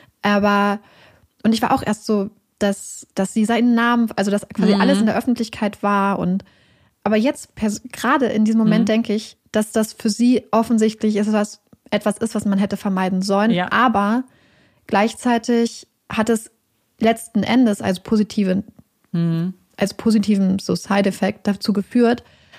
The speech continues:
Speaker 1: dass sie jetzt ein Buch geschrieben
Speaker 2: Ja.
Speaker 1: hat, dass sie eine Stimme ist für Hunderttausende, Millionen Frauen da draußen, dass sie, und dass er auch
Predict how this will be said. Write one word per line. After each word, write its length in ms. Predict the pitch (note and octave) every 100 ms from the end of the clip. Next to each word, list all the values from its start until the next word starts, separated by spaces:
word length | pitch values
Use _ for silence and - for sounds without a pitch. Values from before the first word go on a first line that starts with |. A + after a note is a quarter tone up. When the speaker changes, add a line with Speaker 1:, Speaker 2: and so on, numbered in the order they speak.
| -
Speaker 1:
dass 180 | G#3+ G#3+
sie 80 | A3
jetzt 180 | G#3+ A3
ein 60 |
Buch 200 | A3 A3+ -
geschrieben 340 | G3+ G#3 F#3+
Speaker 2:
Ja. 120 | F#3+
Speaker 1:
hat, 140 | G3 G3+
dass 140 | -
sie 240 | G3 F3+
eine 240 | F3+ G3 F#3
Stimme 520 | - - E4+ F#4 A3
ist 220 | G3+ - _ -
für 300 | G#3 G#3 G#3+ _ - - _ -
Hunderttausende, 760 | - C#4 D4 B3+ A#3+ A#3 A3+
Millionen 380 | G#3+ G3+ A3 D#4
Frauen 360 | - - A3 A#3
da 100 | F#3+
draußen, 600 | G#3 F3 F3+ - A3 G#3+
dass 320 | G3 - -
sie, 480 | G#3+ G#3+ A3 A3+ A3 _ _ - _ -
und 140 | G#3+
dass 100 | A#3 -
er 300 | A3 C#4+ F#3
auch 240 | F3 -